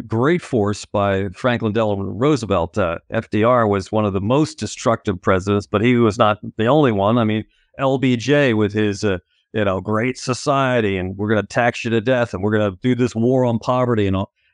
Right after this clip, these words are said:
And, you know, and then I, I have to say that other than Ronald Reagan and Donald Trump, those two presidents in, in my lifetime, well, no, I, I have to add the exception because I was alive when J F K was assassinated. And other than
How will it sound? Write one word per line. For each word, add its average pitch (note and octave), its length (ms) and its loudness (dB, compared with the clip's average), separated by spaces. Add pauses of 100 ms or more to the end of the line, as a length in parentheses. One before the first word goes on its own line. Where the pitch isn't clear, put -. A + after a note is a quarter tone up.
(100)
And, A2+ 320 0
you A#2+ 100 -2
know, F#2+ 260 -4
and A2 140 -6
then D#3+ 220 2
I, D#3 260 -2
I C3 160 -2
have D#3+ 160 -4
to - 100 -10
say D3 240 -2
that G#2+ 160 -2 (500)
other E3+ 220 2
than C#3 160 0
Ronald C3 380 0
Reagan A#2+ 440 0 (260)
and G#2+ 200 -4
Donald A#2 320 0
Trump, B2 460 0
those A#2+ 220 0
two C3 160 -2
presidents A2+ 600 -2
in, A2 200 -4
in A2+ 140 -2
my A#2 140 0
lifetime, B2+ 640 -2 (120)
well, G#2+ 260 -2
no, G#2+ 180 0
I, G#2+ 280 -2
I A2+ 40 -2 (460)
have G#2 180 -10
to G2 120 -2
add G#2+ 140 2
the G#2 60 0
exception G#2 420 0
because G2+ 240 -2
I G2 60 0
was G2+ 180 0
alive G#2+ 320 0
when G2 160 -2
J F#2+ 120 0
F G2+ 120 -2
K G#2 160 0
was G#2+ 160 2
assassinated. F#2+ 560 -2
And F#2+ 120 -2
other A#2+ 200 2
than A2+ 200 0